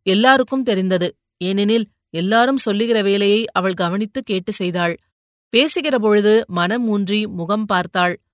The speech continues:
பொறுப்போடும் நடந்து கொண்டாள். வீடு கட்டுகிற வேலையாட்களுக்கு உதவியாய் ஹென்றி அவர்களோடு நின்று கொண்டிருக்கும் பொழுது,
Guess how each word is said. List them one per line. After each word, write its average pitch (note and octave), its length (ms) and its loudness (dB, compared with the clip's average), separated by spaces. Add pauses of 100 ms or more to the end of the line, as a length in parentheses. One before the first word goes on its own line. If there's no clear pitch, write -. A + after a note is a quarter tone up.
(240)
பொறுப்போடும் A3 520 2
நடந்து G3 340 -4
கொண்டாள். F3 480 -2 (580)
வீடு D4+ 300 2
கட்டுகிற B3+ 440 2
வேலையாட்களுக்கு A3 800 2
உதவியாய் G#3 540 2
ஹென்றி G#3 540 -2 (140)
அவர்களோடு A#3 560 4
நின்று A3 300 0
கொண்டிருக்கும் G3 480 0
பொழுது, F3+ 400 0